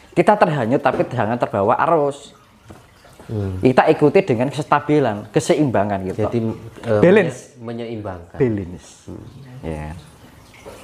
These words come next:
Speaker 1: Ya,
Speaker 2: Jadi
Speaker 1: kita
Speaker 2: ini
Speaker 1: tidak kekurangan, juga tidak kelebihan gitu loh.
Speaker 2: Heeh.
Speaker 1: Lah, fungsinya membangun kebangkitan spiritual, Kak, di situ. Bukan untuk mencari kehebatan. Wah,
Speaker 2: Hmm.
Speaker 1: itu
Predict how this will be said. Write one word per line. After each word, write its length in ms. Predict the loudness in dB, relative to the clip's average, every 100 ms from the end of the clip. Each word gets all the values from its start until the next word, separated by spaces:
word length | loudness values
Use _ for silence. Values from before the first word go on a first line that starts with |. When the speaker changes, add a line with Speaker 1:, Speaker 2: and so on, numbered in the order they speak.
| -20 -20 -20 -20 -6 2
Speaker 1:
Ya, 100 | 4
Speaker 2:
Jadi 140 | 4
Speaker 1:
kita 100 | 4
Speaker 2:
ini 120 | 4 6
Speaker 1:
tidak 160 | 6 4
kekurangan, 480 | 4 4 4 4 2
juga 220 | 2 0
tidak 220 | 0 2 0
kelebihan 460 | 0 0 2 2
gitu 180 | 2 -4
loh. 160 | -4 -6 -10
Speaker 2:
Heeh. 540 | -10 -10 -12 -12 0
Speaker 1:
Lah, 100 | 2
fungsinya 320 | 4 2 2 0 0
membangun 500 | 2 2 0 -6 -8 -16 _
kebangkitan 560 | 0 0 -2 0 -2
spiritual, 420 | -2 -4 -4 0 0
Kak, 160 | 0
di 80 | -4
situ. 400 | -6 -4 -6 -8 -12 -20 -8
Bukan 340 | 0 2 2
untuk 140 | 0 0
mencari 420 | 2 2 2 0 -6 -20 -20 -20 -20 -20 _
kehebatan. 800 | 0 0 0 2 0 2 -4 -2
Wah, 240 | -2 0 0
Speaker 2:
Hmm. 140 | -2
Speaker 1:
itu 80 | 2